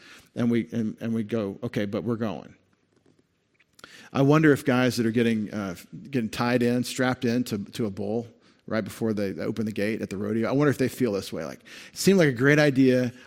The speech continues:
all up until right now," right?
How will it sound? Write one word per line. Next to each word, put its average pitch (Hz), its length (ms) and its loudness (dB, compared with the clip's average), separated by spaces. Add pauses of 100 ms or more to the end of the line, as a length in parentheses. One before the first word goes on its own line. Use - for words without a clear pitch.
(160)
all 151 220 4
up 151 100 -2
until 139 360 2
right 135 320 4
now," 120 340 4 (1400)
right? 147 340 2